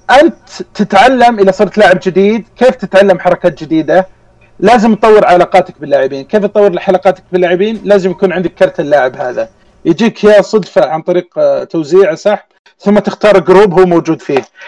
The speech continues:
إذا شافوا لعبك رهيب، تتعرف عليهم، تروح تسألهم. طبعا ترى بالقصة في هذه تعتبر ميزة، إنك تقدر تختار الجواب،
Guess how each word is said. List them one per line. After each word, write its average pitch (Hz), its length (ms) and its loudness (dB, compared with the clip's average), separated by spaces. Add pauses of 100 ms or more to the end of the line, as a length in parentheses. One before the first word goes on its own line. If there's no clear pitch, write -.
(340)
إذا 226 540 4
شافوا 233 500 4
لعبك 208 380 2
رهيب، 196 420 4 (580)
تتعرف 202 460 0
عليهم، 214 400 2
تروح 208 300 -2
تسألهم. 196 420 0
طبعا 220 400 0 (100)
ترى 262 200 4
بالقصة 185 680 0 (360)
في - 140 -2
هذه 208 320 2 (320)
تعتبر 190 320 2
ميزة، 190 300 2
إنك 185 160 0
تقدر 208 260 -2
تختار 196 440 0
الجواب، 160 460 2